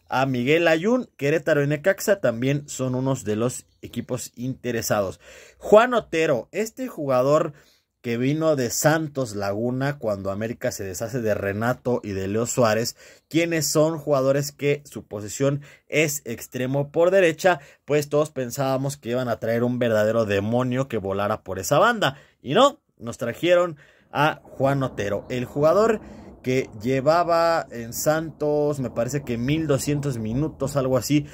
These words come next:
sin hacer un solo gol, y que luego en un partido de preparación con América hizo cuatro, y que decían que venía con todo, y que no sé qué. También es candidato a salir, ya le están buscando equipo.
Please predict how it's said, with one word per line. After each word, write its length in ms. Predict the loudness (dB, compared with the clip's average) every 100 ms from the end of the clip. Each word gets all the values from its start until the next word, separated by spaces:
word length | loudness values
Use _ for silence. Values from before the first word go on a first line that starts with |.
| -18
sin 300 | -8 -2 0
hacer 360 | 2 4 4 4
un 200 | 2 2
solo 340 | 2 0 2 2
gol, 300 | 2 2 0
y 100 | -6
que 160 | -10 -8
luego 380 | -6 0 0 -2 -10 -10
en 280 | -6 -4
un 180 | -2 -2
partido 420 | -2 -4 -2 -2
de 200 | -2 -2
preparación 880 | -6 -10 -6 -4 -4 -2 0 0 -2 -8 -18 -14
con 180 | -8 -6
América 360 | -2 -2 -4 -6
hizo 220 | -6 -4
cuatro, 500 | 2 0 0 -4 -4
y 60 |
que 140 | -4 -6
decían 300 | -6 -6 -6
que 120 | -8
venía 300 | -6 -8 -8
con 320 | -8 -10 -2
todo, 480 | 2 4 2 0 0
y 80 | -2
que 180 | -8 -8
no 140 | -4
sé 160 | -2 2
qué. 180 | 0 0 -18 -14 -4
También 560 | -2 2 4 4 2 _ _ -4
es 220 | -4 -4
candidato 800 | -6 -4 -2 -2 2 2 2 0
a 140 | -8
salir, 440 | -6 -6 -6 -6 -4
ya 140 | -4
le 60 | -4
están 240 | -6 -8
buscando 320 | -8 -6 -4
equipo. 440 | -4 -4 0 2